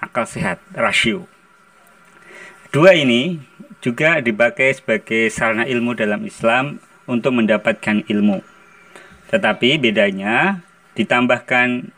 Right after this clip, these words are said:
dengan yang ketiga, yaitu kho-, al-khobar as-sadiq, yaitu berita benar. Sehingga epistemologi Islam itu yang pertama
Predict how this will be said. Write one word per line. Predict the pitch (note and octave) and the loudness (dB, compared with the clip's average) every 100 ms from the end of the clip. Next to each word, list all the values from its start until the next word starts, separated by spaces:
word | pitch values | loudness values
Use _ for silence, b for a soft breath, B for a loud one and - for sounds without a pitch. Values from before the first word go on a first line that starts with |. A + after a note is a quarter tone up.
| _ | _
dengan | - G#2+ A2 A2 | -4 -2 0 0
yang | G2+ | -2
ketiga, | G2+ F#2 A#2+ A2+ A#2 A#2 A#2 | -4 -2 -2 2 2 2 0
yaitu | A2 G#2+ A2+ G#2+ - A#2 G#2+ | -2 0 0 -2 0 0 0
kho-, | - - A#2 - - | -2 0 0 0 -2
al-khobar | A2 - A2+ A#2 A2+ | 0 2 4 4 2
as-sadiq, | A2+ - B2 A2+ A2 G#2+ _ _ | -2 -2 0 0 0 -4 _ _
yaitu | A2 G2+ A#2+ | -12 -8 -8
berita | G#2+ A2+ A2 A2 | -4 -2 0 0
benar. | G#2 G#2+ G2+ E2+ - - B B B B B B - - | 2 2 2 -2 -10 -20 B B B B B B -20 -2
Sehingga | B2 E3 | 0 2
epistemologi | D#3 C3+ C3+ B2 B2 A2+ A2+ | 0 -2 0 2 2 0 -2
Islam | - G#2+ A#2 C3 A2+ | -2 0 0 0 -4
itu | G#2 A2 A#2+ C3+ | -2 0 2 4
yang | A2+ | 2
pertama | F#2+ F#2 G2 A2 A2+ G2+ | -2 -4 0 2 2 0